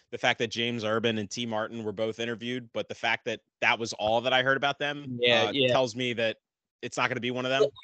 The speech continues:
Speaker 2: actually, the longer we get into this, the more I think it's not gonna be an in-house. If it's an in-house at this point, then I will,
Speaker 1: Then we're
Speaker 2: I
Speaker 1: fucked.
Speaker 2: will,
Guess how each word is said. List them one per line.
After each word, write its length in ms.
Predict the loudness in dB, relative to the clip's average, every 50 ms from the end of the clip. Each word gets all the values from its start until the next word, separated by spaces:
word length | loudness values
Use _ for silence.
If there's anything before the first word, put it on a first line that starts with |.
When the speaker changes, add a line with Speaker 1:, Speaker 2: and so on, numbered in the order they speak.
| -4
Speaker 2:
actually, 280 | -4 -2 0 0 2 6
the 100 | 6 6
longer 380 | 6 6 4 4 4 4 4 2
we 100 | 4 6
get 160 | 6 6 6
into 220 | 4 0 -2 -2
this, 140 | -4 -2 -4
the 60 | -4
more 220 | 0 2 4 4 2
I 60 | 2
think 180 | 2 0 -2
it's 160 | -2 -4 -2 -2
not 220 | -2 -2 -2 -4
gonna 100 | -4 -6
be 140 | -4 -2 -2
an 80 | -2
in-house. 400 | -4 -6 -6 -6 -8 -8 -8 -12
If 100 | -12 -10
it's 120 | -6 -2 -2
an 80 | 2
in-house 520 | 6 6 6 6 6 4 4 4 4 2 0
at 80 | 0
this 160 | 0 0 0 0
point, 300 | 2 2 2 2 4 4
then 160 | 4 4 6
I 120 | 4 4
will, 200 | 4 4 6 6
Speaker 1:
Then 140 | 6 6 4
we're 60 | 4 0
Speaker 2:
I 40 |
Speaker 1:
fucked. 220 | 0 -2 -4 -4 -4
Speaker 2:
will, 100 | -6